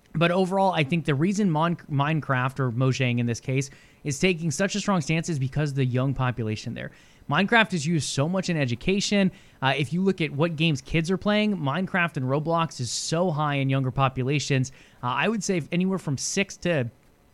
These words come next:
uh, up to teenagers, really, overall. And then beyond that, sure, there's thousands of people playing that are teen or above as well.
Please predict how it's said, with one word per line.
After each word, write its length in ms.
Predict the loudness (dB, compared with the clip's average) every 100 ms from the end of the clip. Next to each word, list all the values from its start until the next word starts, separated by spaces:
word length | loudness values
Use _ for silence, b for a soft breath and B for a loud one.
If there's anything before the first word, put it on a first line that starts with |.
| _ -4
uh, 220 | -4 -2 0
up 140 | 0
to 80 | -2
teenagers, 580 | -2 2 2 2 -2 -2
really, 280 | 0 0 0
overall. 380 | 0 2 2
And 120 | 4 2
then 140 | 2
beyond 380 | 2 2 2 2
that, 140 | 0
sure, 200 | -4 -4
there's 200 | -4 -6
thousands 420 | -8 -4 -2 -2
of 80 | -2
people 220 | -4 -4
playing 260 | -2 -2 0
that 80 | 0
are 60 |
teen 240 | -2 -4 -2
or 80 | -2
above 260 | 0 0
as 160 | -2 0
well. 240 | 0 0